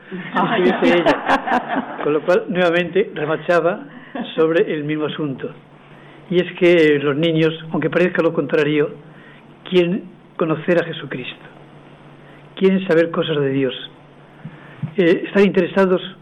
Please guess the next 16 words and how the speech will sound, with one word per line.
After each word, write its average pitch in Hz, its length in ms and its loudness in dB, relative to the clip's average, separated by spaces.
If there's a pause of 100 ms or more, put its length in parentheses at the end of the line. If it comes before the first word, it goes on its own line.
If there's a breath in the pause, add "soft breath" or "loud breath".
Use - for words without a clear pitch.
(460 loud breath)
por 170 200 4
la 160 80 4
enseñanza 170 480 0
religiosa, 160 560 -2 (720 soft breath)
por 160 120 0
la 156 60 2
historia 180 240 2
de 170 60 6
la 156 140 0
salvación. 156 520 0 (2000 loud breath)
Y 175 120 0
eso 180 240 0
es - 60 -2
fundamental 151 600 0
en 170 100 -2 (120)
su 160 240 0